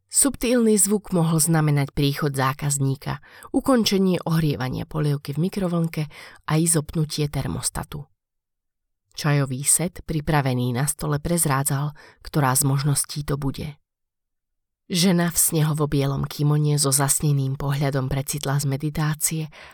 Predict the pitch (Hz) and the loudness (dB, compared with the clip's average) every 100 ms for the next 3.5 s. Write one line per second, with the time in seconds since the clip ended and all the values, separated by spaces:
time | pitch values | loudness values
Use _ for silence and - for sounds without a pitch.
0 | - 143 139 160 185 - 185 175 160 147 | -8 -2 2 2 0 -2 -2 0 2 2
1 | 147 131 135 139 143 - 131 131 131 127 | 2 2 0 -2 -4 -4 -2 -2 -2 -6
2 | - 135 139 139 135 127 117 135 143 135 | -4 -4 -2 -4 -4 -4 -2 -4 -4 -4
3 | 127 - - - 143 | -6 -8 -12 -12 -12